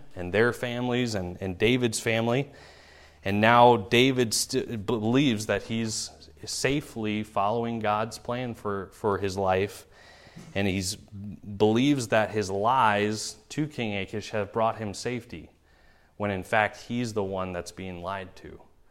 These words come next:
David is the one that's believing those lies because he's, he's not, he's not seen, he's not seen right that God can truly take care of him. He's trying to create his own safety. Safety is of the Lord,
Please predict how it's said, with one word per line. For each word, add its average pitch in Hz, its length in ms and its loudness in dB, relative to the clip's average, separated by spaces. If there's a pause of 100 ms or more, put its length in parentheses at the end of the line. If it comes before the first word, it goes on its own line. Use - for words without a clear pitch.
(380)
David 107 380 -2
is 92 140 -4
the 92 80 -8
one 92 240 -8
that's 85 240 -10
believing 92 640 -6
those 82 260 -8
lies - 520 -8 (920)
because 101 320 -2
he's, 92 260 -8
he's 90 220 -6
not, 95 440 -2
he's 90 220 -8
not 95 380 2
seen, 101 600 -2 (440)
he's 92 220 -8
not 104 240 -2
seen 110 400 -2
right 90 420 -6 (520)
that 95 340 0
God 107 420 2
can 110 360 -2
truly 104 380 -4
take 98 280 -6
care 107 240 0
of 87 80 -2
him. 80 140 -6
He's 123 320 -4
trying 113 320 -4
to 98 80 -8
create 107 420 -4
his 95 160 -6
own 101 300 -6
safety. - 580 -14 (480)
Safety 139 520 0
is 104 120 0
of 101 160 2
the 90 80 -4
Lord, 90 380 -6